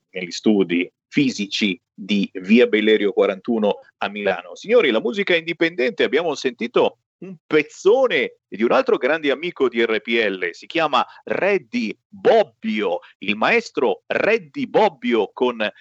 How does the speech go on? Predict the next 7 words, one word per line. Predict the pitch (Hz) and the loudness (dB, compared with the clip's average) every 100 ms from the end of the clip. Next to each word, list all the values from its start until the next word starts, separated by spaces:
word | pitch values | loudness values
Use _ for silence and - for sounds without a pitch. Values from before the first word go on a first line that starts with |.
| _ | _
Carla | - 170 208 202 170 117 - - | -2 2 2 2 0 -2 -4 -6
Gelmini, | 135 135 113 143 240 226 170 - _ | 0 0 0 -6 -8 -4 -6 -6 _
e | - 180 | -6 -4
questo | 220 - 175 | -4 -2 -2
pezzo | 208 226 - 160 123 | 0 -2 0 0 0
intitolato | 143 - 175 180 151 156 170 160 117 | -4 -12 -10 -2 2 2 0 0 -2
Metropolitan | 127 208 220 190 165 - 208 240 240 202 170 240 135 123 113 | -2 -2 0 2 2 4 4 6 4 0 -4 -2 -2 -2 -6